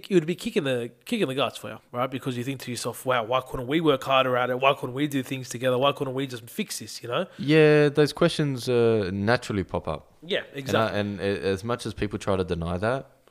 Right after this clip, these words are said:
Speaker 2: um, yeah, it's natural.
Speaker 1: Yeah, and I think that's when you start thinking to yourself, "Maybe I should get myself out there." But you also might have people in your ear telling you that too.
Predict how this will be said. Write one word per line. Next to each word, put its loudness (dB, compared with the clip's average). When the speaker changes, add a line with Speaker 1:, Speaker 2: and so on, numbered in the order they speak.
Speaker 2:
um, -2
yeah, 0
it's -6
natural. -4
Speaker 1:
Yeah, -2
and 0
I 6
think 0
that's 8
when 6
you -2
start 2
thinking -4
to -6
yourself, -6
"Maybe -2
I 4
should -4
get -4
myself -10
out -12
there." -12
But 2
you 6
also 8
might 4
have 0
people 0
in -6
your -8
ear -2
telling -6
you -8
that -8
too. -6